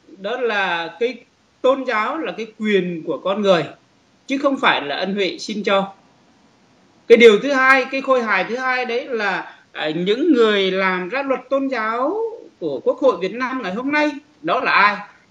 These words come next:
Thưa, đó là những người vô thần. Những người vô thần trong một quốc hội vô thần lại lập ra một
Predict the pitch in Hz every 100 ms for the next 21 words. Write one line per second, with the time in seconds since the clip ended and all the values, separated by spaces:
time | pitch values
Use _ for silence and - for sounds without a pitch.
0 | - - - 233 240 240 208 240 254 190
1 | 156 147 156 226 202 175 165 143 127 -
2 | - _ _ _ _ _ - 175 190 190
3 | 135 - _ _ _ _ _ _ - 262
4 | 262 220 220 285 277 247 196 156 - _
5 | - - 202 233 208 - 294 269 190 180
6 | 247 240 220 160 113 - _ _ _ 156
7 | 185 175 160 175 208 208 254 262 233